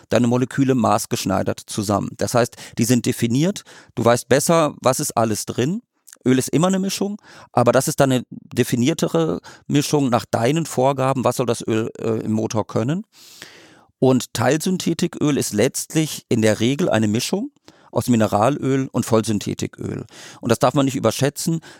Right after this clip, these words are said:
Der Anteil von Vollsynthetik, weil es viel teurer ist, durch die chemischen Umwandlungen, durch die komplizierten Prozesse, der Anteil an Vollsynthetik im Teilsynthetiköl ist meistens nur fünf bis dreißig Prozent.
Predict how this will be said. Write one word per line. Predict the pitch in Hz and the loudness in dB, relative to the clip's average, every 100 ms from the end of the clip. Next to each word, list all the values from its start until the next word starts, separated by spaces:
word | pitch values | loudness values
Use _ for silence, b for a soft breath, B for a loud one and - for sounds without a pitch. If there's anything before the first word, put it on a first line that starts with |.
| B | B
Der | 71 | 0
Anteil | - 135 139 | 2 2 2
von | - 113 | 2 -2
Vollsynthetik, | - 123 135 147 - 143 135 147 107 | 2 0 0 -4 -2 -4 -2 0 0
weil | |
es | 101 | 0
viel | - 113 | -2 -2
teurer | - 127 131 82 | 2 2 2 2
ist, | 110 - - | 0 -4 -8
durch | 113 - | -6 -4
die | 110 | -4
chemischen | - 113 117 120 113 B B B | 0 0 0 -2 -2 B B B
Umwandlungen, | - 143 127 113 107 | -2 2 2 2 0
durch | 104 | -2
die | - 110 - - _ | -6 -10 -14 -20 _
komplizierten | 120 110 120 123 123 | -2 -2 0 0 -2
Prozesse, | - 107 123 117 113 113 B B B | -4 -4 -2 -2 -4 -6 B B B
der | 110 - | -2 0
Anteil | 135 156 135 - | 0 2 2 2
an | 113 98 | -2 -2
Vollsynthetik | - 123 135 131 143 135 139 | 0 2 2 0 -2 -2 -2
im | - 104 | -2 -2
Teilsynthetiköl | - 123 120 120 127 120 123 - 120 117 110 B B B _ | 0 0 0 -4 -2 -2 -4 -2 -2 -2 -4 B B B _
ist | 117 - - | -2 -2 -6
meistens | 127 113 123 - 120 | 0 2 2 0 -2
nur | 127 | -2
fünf | - 123 | -2 -2
bis | - - | -2 -2
dreißig | 95 101 - - | 0 0 -4 -10
Prozent. | - - - - | -10 -6 -8 -8